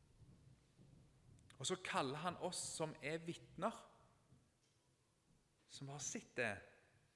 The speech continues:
til å vitne om dette. Til å fortelle og forkynne dette videre i Volda, i Ørsta, i Ulsteinvik, til alle folkeslag.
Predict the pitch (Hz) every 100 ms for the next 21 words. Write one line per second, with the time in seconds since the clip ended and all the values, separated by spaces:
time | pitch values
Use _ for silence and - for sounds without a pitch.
0 | _ - 143 139 135 127 131 - 135 156
1 | - - - - - - 131 123 - 117
2 | 101 - _ _ _ _ _ _ - 151
3 | 151 170 - - 180 185 - - 151 -
4 | - 180 160 139 - 147 143 110 135 131
5 | 104 123 151 165 160 107 98 143 - -
6 | - - - 127 113 - 123 123 127 135
7 | 135 - - - - _ _ _ - -
8 | - - 120 95 135 - 127 95 - 160
9 | - 131 101